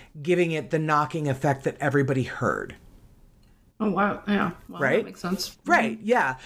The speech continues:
Speaker 1: And I wanted to include that. I could have just left it at, "Oh, it's weird thud, thud noise going on in the room." But this is exactly the purpose of a paranormal investigator.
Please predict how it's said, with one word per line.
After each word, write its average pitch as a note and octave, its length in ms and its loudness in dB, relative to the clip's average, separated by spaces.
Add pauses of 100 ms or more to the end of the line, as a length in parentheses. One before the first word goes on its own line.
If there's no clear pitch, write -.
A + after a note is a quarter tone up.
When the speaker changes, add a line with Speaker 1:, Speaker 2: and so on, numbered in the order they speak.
(240)
Speaker 1:
And A#3+ 140 0
I B3+ 80 4
wanted B3 520 2
to A#3+ 260 0
include G3+ 640 0
that. D#3 400 0 (140)
I G#3 140 2
could F4 200 -2
have D#3 320 -2
just D#3+ 220 0
left C3+ 300 0
it C#3+ 120 0
at, C#3 220 4
"Oh, F3 200 0
it's B2 140 -2
weird B2+ 300 0
thud, C#3+ 300 0 (380)
thud D#3+ 260 4
noise A#2 260 2
going B2 220 2
on B2 140 2
in A#2+ 80 0
the B2+ 80 0
room." C#3+ 220 0 (540)
But G#3+ 160 2
this C4+ 180 2
is C#4+ 100 -2
exactly G#3 440 2
the F3 100 0
purpose F#3 320 -2
of E3+ 140 2
a D#3+ 60 0
paranormal D3+ 500 0
investigator. C#3 840 0